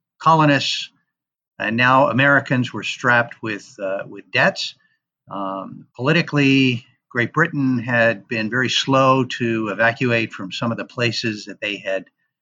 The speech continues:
pledged to evacuate and leave in the West. And so too was Spain, Spain that was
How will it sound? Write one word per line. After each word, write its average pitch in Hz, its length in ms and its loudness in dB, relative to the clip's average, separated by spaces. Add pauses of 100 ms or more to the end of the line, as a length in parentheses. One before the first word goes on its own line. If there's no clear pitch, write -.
(240)
pledged 113 360 0
to 104 120 -6
evacuate 110 580 -2
and 95 140 -4
leave 135 560 -2
in 101 260 -12
the 92 140 -8
West. 117 440 0 (520)
And 113 140 -6
so 156 160 -2
too 156 160 0
was 127 140 0
Spain, 120 460 0
Spain 123 480 0
that 123 160 -4
was 110 400 -6